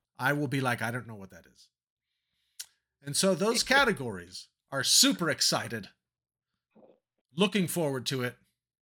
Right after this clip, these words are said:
Speaker 1: might watch, no interest, and just needs more information.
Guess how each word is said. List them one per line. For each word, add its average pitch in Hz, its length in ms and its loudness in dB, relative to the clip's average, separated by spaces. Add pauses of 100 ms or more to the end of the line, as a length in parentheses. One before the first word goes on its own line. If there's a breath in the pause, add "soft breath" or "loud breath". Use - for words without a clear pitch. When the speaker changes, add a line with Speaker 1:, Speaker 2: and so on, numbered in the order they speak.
(680)
Speaker 1:
might 302 280 6
watch, - 600 -4 (720)
no 196 420 6
interest, 123 680 -4 (440)
and 160 120 -20
just 254 240 -2
needs 180 540 -4
more 175 320 -6
information. 156 800 -20